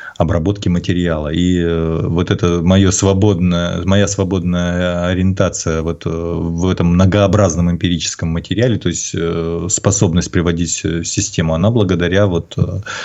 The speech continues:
вот этому стержню, да, теоретическому,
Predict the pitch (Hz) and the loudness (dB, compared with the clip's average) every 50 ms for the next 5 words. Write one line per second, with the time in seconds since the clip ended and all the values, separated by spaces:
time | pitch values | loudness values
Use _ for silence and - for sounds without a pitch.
0 | - - - - - 87 80 104 98 - 90 90 87 - - - 104 90 82 78 | -12 -12 -8 -2 -2 0 2 2 2 4 2 2 2 0 0 0 0 0 0 -2
1 | 82 78 85 98 98 - 87 82 85 82 - - - - - - - - 87 82 | -2 -2 -2 -2 -2 0 0 0 0 0 -4 -8 -6 -6 -6 -8 -6 -8 -8 -8
2 | 82 104 | -8 -10